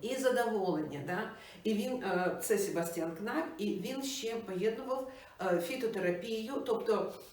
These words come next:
е, людина приймає, е, ванну або, е, басейн з термальною водою, а потім п'є фіточай.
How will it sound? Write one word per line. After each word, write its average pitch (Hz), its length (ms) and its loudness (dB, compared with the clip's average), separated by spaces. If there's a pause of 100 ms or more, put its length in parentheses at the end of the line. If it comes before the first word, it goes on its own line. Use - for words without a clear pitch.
(160)
е, 180 380 6 (400)
людина 208 440 4
приймає, 175 800 4 (420)
е, 180 40 0 (440)
ванну 196 800 4
або, 214 580 4
е, 165 280 2
басейн 175 600 2
з 165 80 -2
термальною 175 580 0
водою, 156 640 0 (400)
а - 120 4
потім 247 400 0
п'є 202 440 0
фіточай. 165 640 -4